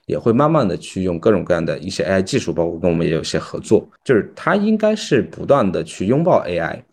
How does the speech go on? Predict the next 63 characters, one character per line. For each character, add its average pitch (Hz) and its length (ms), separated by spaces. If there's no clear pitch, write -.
然 87 200
后 90 140
去 90 220
做 92 180
相 92 240
应 98 140
的 90 100
一 85 80
些 90 220
准 85 240
备， 104 260
而 87 80
不 104 180
是 - 160
等 95 320
某 87 160
一 95 60
个 95 340
刚 98 140
才 104 80
说 104 120
的 107 80
G 113 140
P 110 80
T 117 160
时 98 160
刻 92 120
来 82 140
临 107 200
的 180 80
时 190 140
候， 82 200
然 85 140
后 82 80
再 90 120
去 90 200
拥 87 80
抱， 92 120
可 - 140
能 92 100
已 104 60
经 139 160
晚 123 180
了， - 140
很 - 100
多 90 80
公 110 120
司 123 120
已 90 60
经 101 240
跑 - 160
先 147 240
一 87 60
步。 80 240
我 101 180
觉 92 220
得 156 280
A 175 120
I 175 280
替 185 300
代 98 200
人 85 300
工， 156 340